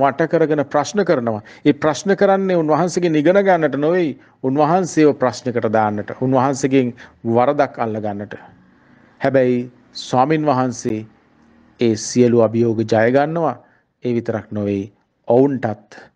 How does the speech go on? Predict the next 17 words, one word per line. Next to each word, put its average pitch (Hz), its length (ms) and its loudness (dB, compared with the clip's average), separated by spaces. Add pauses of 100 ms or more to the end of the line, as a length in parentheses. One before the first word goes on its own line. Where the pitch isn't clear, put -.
(260)
මාර්ගය 107 640 -4
පෙන්වලා 98 460 -8
දෙනවා 95 300 -10 (340)
සැබෑ 98 440 -2
ජීවිතයකට. - 680 -10 (2000)
අපේ 151 160 2
ජීවිතය 185 460 0
තුළත් 147 260 2
අපිට 139 260 0 (120)
විවිධාය 139 480 0
ප්‍රශ්න 123 300 -4 (520)
යොදනවා 120 520 0
වෙන්නට 117 360 0
පුළුවන්. 147 560 2 (380)
අපිව 123 200 0 (180)
වරදේ 127 500 2
වටන්නට 127 520 -4